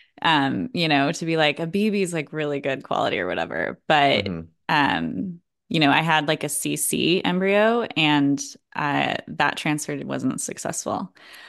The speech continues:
Speaker 2: Mm-hmm.
Speaker 1: So whether that was the embryo or some other thing, I'm just like, "What? Like, why would one be successful? Why would one not?" There's so many things. And I think,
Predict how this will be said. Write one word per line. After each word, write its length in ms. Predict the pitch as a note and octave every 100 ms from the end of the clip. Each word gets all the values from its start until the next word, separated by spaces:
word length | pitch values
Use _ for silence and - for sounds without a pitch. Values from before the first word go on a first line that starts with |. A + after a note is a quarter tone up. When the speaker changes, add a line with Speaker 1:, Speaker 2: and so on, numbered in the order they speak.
| -
Speaker 2:
Mm-hmm. 160 | G2 F#2
Speaker 1:
So 380 | F#2+ - D3+ D3
whether 380 | D3 C#3+ D3 C#3+
that 340 | C#3 C3+ C3+
was 240 | C#3 C#3 C#3
the 80 |
embryo 480 | - G3+ G#3 G3 F#3+
or 100 | E3+
some 220 | - D3
other 240 | C#3+ D3+ D#3
thing, 380 | E3 D3+ D3 C#3+
I'm 180 | D#3
just 180 | D3 -
like, 260 | C#3+ C3+ -
"What? 720 | - D3+ D#3 D#3+ D#3+ D#3 -
Like, 160 | D3 D#3+
why 320 | D3+ D#3 F3
would 120 | F3
one 280 | E3 D#3+ D#3+
be 140 | D#3 D#3
successful? 560 | D3 - D3 - C#3+
Why 140 | C#3 C#3+
would 120 | C#3
one 200 | C#3+ C#3+
not?" 380 | D3 D3+ D3+ -
There's 240 | D3+ D3+
so 120 | - G#3+
many 200 | G#3 G3
things. 300 | F3 D#3+ D#3+
And 80 | D3
I 80 |
think, 360 | E3 F3 D#3